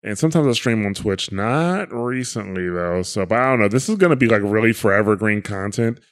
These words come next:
So <laughs> at the, <laughs> when you finally listen to this, I may be streaming on Twitch again, but I usually stream on the Mash Those Buttons channel, which is twitch dot T V slash mash those buttons. And, uh, yeah, right now I don't have any additional podcasts. This is, this is my, this is my only one, one and only for now. So you get, you get the best of me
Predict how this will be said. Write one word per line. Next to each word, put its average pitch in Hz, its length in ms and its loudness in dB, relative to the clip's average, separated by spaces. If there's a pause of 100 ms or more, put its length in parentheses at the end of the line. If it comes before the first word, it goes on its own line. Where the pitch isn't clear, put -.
(220)
So 120 460 6 (120)
<laughs> 120 120 -10
at 151 240 4
the, 151 480 6
<laughs> 170 80 6
when 147 140 8
you 151 120 4
finally 139 360 4
listen 117 240 4
to 120 80 4
this, 107 100 0
I 104 80 0
may 107 140 2
be 101 140 0
streaming 98 360 -4
on 90 80 -6
Twitch 92 240 -8
again, 95 180 -6
but 95 100 -2
I 98 40 0
usually 104 240 0
stream 98 220 -6
on 95 80 -4
the 95 60 -4
Mash 95 180 -4
Those 98 80 -12
Buttons - 240 -10
channel, 95 300 -6 (360)
which 277 220 -2
is 156 100 0
twitch 117 220 2
dot 98 160 -2
T 98 100 -6
V 90 160 -6
slash - 400 -8
mash - 220 -8
those - 200 -10
buttons. 95 480 -6 (460)
And, 95 420 -4
uh, 95 300 -2
yeah, 78 140 -6
right 60 240 -6
now 57 200 -8
I 95 100 -6
don't 196 120 -4
have 90 200 -10
any 92 180 -8
additional 104 400 -10
podcasts. 92 580 -6
This 101 160 -10
is, 101 160 -8
this 98 180 -8
is 98 140 -10
my, 92 300 -2
this 92 140 -6
is 98 120 -8
my 98 120 -2
only 95 260 0
one, 101 260 -2
one 104 140 2
and 95 100 0
only 107 180 2
for 95 140 -10
now. 95 280 -4
So 92 180 -6
you 92 140 -2
get, 107 120 -6
you 120 140 -4
get 151 100 2
the - 80 -6
best 113 340 -2
of 147 120 -12
me - 240 -14